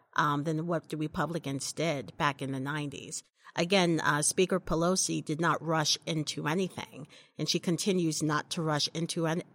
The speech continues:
to, into anything. Uh, the Democrats are doing a thorough job of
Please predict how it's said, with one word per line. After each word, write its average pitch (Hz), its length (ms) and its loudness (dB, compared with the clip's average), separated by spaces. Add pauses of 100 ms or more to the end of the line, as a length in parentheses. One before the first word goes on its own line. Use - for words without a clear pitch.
to, - 200 -4
into 196 320 2
anything. 139 580 -6 (340)
Uh, 160 140 2
the 165 100 4
Democrats 175 560 2
are 160 80 2
doing 160 360 2
a 147 40 0
thorough 165 420 2
job 160 500 4
of 156 260 4